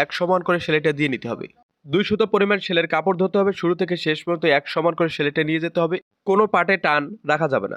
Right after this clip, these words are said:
অপর সাইডটি সেলাই করে নেওয়ার পর এক ইঞ্চি বাড়তি কাপড় রেখে কাটিং করে নিতে হবে, কোনাগুলো ভালোভাবে এইভাবে কেটে দিতে হবে।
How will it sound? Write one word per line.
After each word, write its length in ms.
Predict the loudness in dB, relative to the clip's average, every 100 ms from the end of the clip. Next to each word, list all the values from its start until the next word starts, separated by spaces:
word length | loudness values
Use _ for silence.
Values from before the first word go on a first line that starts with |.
| -2
অপর 220 | 0 2
সাইডটি 240 | 0 0 -2
সেলাই 240 | 2 0 2
করে 100 | 2
নেওয়ার 160 | 2 2
পর 80 | 2
এক 80 | 0
ইঞ্চি 160 | -2 -2
বাড়তি 260 | -2 -2 -2
কাপড় 300 | 0 0 -2
রেখে 160 | -4
কাটিং 260 | -2 -2 -2
করে 140 | -2 0
নিতে 120 | 0
হবে, 120 | 0 0
কোনাগুলো 320 | 0 0 0
ভালোভাবে 360 | 0 0 0 -4
এইভাবে 200 | -4 -6
কেটে 200 | -4 -2
দিতে 200 | -2 -4
হবে। 160 | -8